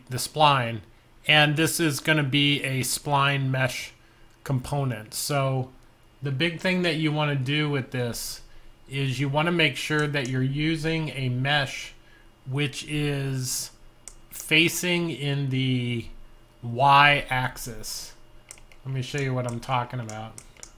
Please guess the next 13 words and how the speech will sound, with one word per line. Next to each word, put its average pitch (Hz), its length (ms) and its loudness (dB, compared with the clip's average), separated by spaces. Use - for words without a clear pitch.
So 147 500 -2
this 160 280 -4
is 151 240 2
a, 123 380 -2
a 131 60 -4
section 156 540 0
of, 120 320 -2
uh, 113 180 -8
pipe - 380 -2
that 131 260 -2
I've 131 200 -2
created, 135 800 -2
and 123 440 -6